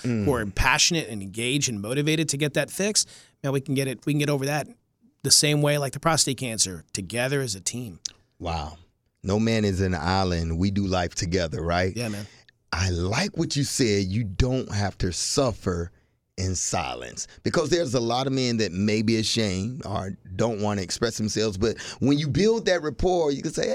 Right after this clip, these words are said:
Speaker 1: "Hey, doc, just ain't, I ain't able to get it up like it used to."
Speaker 2: Yeah.
Speaker 1: Right? So what can we do if men are going through that? What should a patient do if they experience E D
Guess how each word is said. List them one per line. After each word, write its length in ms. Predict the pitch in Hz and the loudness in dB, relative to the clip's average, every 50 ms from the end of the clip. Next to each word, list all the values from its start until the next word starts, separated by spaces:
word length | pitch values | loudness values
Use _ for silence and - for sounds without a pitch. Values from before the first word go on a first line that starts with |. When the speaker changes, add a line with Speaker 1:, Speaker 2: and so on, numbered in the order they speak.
| 571 587 | 0 0
Speaker 1:
"Hey, 280 | 554 - - - 147 127 | 0 -2 0 0 0 0
doc, 500 | 107 143 147 151 165 165 139 50 - - - - - - - - - - _ _ _ _ _ _ _ _ _ - - | 2 0 0 0 0 -2 -2 -4 -6 -10 -20 -20 -18 -14 -12 -12 -12 -14 _ _ _ _ _ _ _ _ _ -10 -6
just 200 | - 165 - - | -6 -4 -2 0
ain't, 260 | 160 165 165 156 - - - - - - - - | 0 0 -2 -4 -6 -10 -14 -16 -16 -8 -2 0
I 160 | 147 160 185 | 2 2 2
ain't 100 | 202 196 | 2 0
able 160 | 190 190 175 | 0 0 0
to 60 | 175 | -2
get 200 | 165 151 190 196 | 2 4 4 4
it 80 | 196 196 | 4 4
up 240 | 220 226 202 - - | 4 4 2 2 2
like 200 | 147 139 - 127 | 2 2 4 2
it 80 | 131 | 2
used 280 | 127 135 135 110 98 - | 4 4 2 2 2 0
to." 220 | - 104 78 69 - | -2 -2 -2 -4 -2
Speaker 2:
Yeah. 320 | 135 120 120 143 143 127 107 - _ _ _ _ _ _ - | 0 0 2 2 0 0 -2 -6 _ _ _ _ _ _ -4
Speaker 1:
Right? 320 | 107 123 147 165 185 190 - - - - _ _ _ _ _ - | 0 2 2 2 2 0 -4 -8 -20 -20 _ _ _ _ _ -4
So 180 | - - 190 175 | 0 2 4 4
what 260 | 175 175 208 214 214 | 4 6 4 4 4
can 180 | - 202 190 | 4 2 4
we 140 | 185 196 190 | 4 2 2
do 320 | 170 147 190 196 190 180 147 - | 2 2 2 2 2 2 2 2
if 340 | 143 147 143 131 - - - | 4 6 4 4 2 0 -2
men 340 | 120 123 131 143 147 135 120 | 0 2 2 4 4 4 2
are 120 | 110 107 | 2 2
going 460 | 104 92 87 117 131 143 151 139 117 | 0 0 2 2 2 4 2 2 0
through 240 | 98 - 101 92 87 | 0 -2 -2 -2 0
that? 240 | 82 82 78 78 87 | -2 -2 -2 -2 0
What 180 | 110 147 156 143 | 0 0 0 0
should 240 | - - 147 127 | 2 4 4 4
a 100 | 120 107 98 | 4 2 2
patient 520 | - 135 143 147 143 - - 139 123 - - - - - - - 110 | 2 4 4 4 4 4 2 2 0 0 -4 -10 -12 -8 -4 -2 0
do 200 | 110 147 156 147 | 2 2 2 2
if 80 | 127 - | 2 2
they 160 | 143 131 127 | 2 2 2
experience 580 | 120 104 - - - 156 180 214 220 196 - - | 0 -2 -4 0 2 4 4 4 4 2 0 2
E 120 | - 117 95 | 0 0 0
D 300 | 85 85 76 76 82 | 0 -4 -6 -6 -8